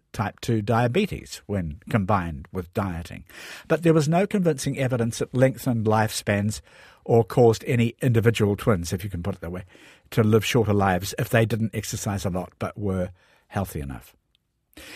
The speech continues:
The inference is that you do need some exercise to live a long and healthy life, those just not physically active at all, with twenty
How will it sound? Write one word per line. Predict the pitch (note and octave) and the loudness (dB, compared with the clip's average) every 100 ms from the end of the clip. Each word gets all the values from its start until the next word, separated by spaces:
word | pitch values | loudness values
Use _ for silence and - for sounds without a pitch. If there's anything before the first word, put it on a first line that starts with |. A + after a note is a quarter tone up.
| - - | -20 -2
The | C#3 D3+ | 4 6
inference | F3+ - D3 - | 6 6 4 4
is | C3 | 4
that | D3 C#3+ | 4 2
you | B2 | 2
do | A2+ C3 | 6 6
need | B2+ A2+ | 6 2
some | - A#2+ | 4 2
exercise | A2+ G#2 B2 - A2 A2 | 2 -2 -4 2 4 2
to | - | 2
live | A2 G#2+ | 2 4
a | |
long | G#2+ G#2+ | 4 4
and | G#2+ G#2 | 4 2
healthy | A2+ G#2 A2 | 2 2 0
life, | G#2+ A2+ C3 - | 2 0 -2 -2
those | B2+ A#2+ A2+ | 2 4 2
just | - G#2+ - | 0 0 0
not | G#2 - | -4 -2
physically | A2 A2+ G#2 G2+ | -6 -4 -4 -2
active | G2+ - F#2 | -2 -4 -4
at | G2 | 0
all, | G#2 | 0
with | F#2+ F#2+ | -2 -4
twenty | C#3+ B2+ B2+ | -4 0 -2